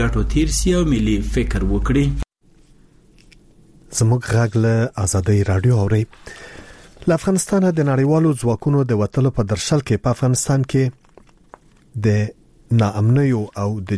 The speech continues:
Speaker 2: جګړو د شدت له کبله د استوګنځیو او جایدادونو په پیر او پلور کې ډیر زیات بدلون راغلی او پر دې چاره یې منفي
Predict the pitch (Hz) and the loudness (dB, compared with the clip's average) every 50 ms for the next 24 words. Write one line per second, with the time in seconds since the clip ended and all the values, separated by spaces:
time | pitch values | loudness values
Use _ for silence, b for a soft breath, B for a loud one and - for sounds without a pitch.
0 | 92 92 101 95 92 95 117 123 131 123 113 - _ - 107 107 101 - - - | -4 -2 -2 -2 0 2 2 2 2 0 -2 -6 _ -8 -4 -4 -2 -2 -2 -4
1 | 98 98 151 151 - - 104 - - 110 92 101 98 101 B B B B B B | -2 0 0 -2 0 -2 -4 -2 -2 -2 0 0 -2 -4 B B B B B B
2 | B B B _ 113 110 104 - - 123 101 107 107 113 123 139 139 139 139 139 | B B B _ 0 0 0 0 -2 0 0 2 2 2 2 2 2 2 0 0
3 | - 113 110 113 127 - - _ 127 110 110 104 98 98 92 98 98 98 123 131 | -2 -2 -2 -2 -4 -6 -8 _ -6 -2 0 0 2 2 2 0 0 2 2 2
4 | 127 113 101 - - - - 160 156 135 107 98 - - 113 110 107 104 98 - | 2 0 0 -4 -8 -2 0 0 2 2 0 -2 -4 -2 0 0 0 0 -2 -4
5 | - 107 98 - b b b b b b b b b b b b _ _ _ _ | -4 -4 -4 -4 b b b b b b b b b b b b _ _ _ _
6 | _ - _ - - _ 147 151 160 147 131 147 135 131 - - 127 113 107 123 | _ -20 _ -20 -10 _ 0 0 0 0 0 0 0 0 0 -2 -4 -2 0 0
7 | 131 131 127 117 120 117 113 120 120 120 120 120 120 127 - - 113 107 107 107 | 0 2 2 2 0 0 0 0 0 2 2 0 -2 -4 -6 -6 -4 -2 0 -2
8 | 113 110 - - 110 101 101 107 117 107 - - 110 101 107 101 104 101 98 98 | -2 -4 -4 -2 -2 0 2 2 0 0 0 -2 -2 0 2 2 2 2 2 2
9 | 98 98 95 - - - 113 | 0 0 0 -2 -2 -2 -2